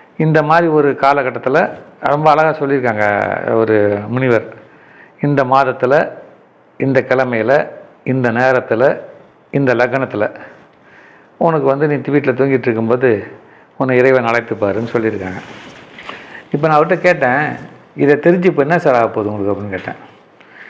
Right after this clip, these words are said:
அப்பதான் ஒரு, ஒரு அதிர்ச்சிகரமான தகவலை சொன்னாரு. "சார்,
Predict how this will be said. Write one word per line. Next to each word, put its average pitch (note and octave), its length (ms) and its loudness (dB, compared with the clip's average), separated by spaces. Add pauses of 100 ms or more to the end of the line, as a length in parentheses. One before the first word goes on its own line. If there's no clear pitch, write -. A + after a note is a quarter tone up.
(260)
அப்பதான் A2 360 0
ஒரு, A2+ 480 0 (680)
ஒரு A2 520 0
அதிர்ச்சிகரமான B2+ 640 0
தகவலை A#2 400 0
சொன்னாரு. G2+ 320 -6 (1080)
"சார், C#3 440 0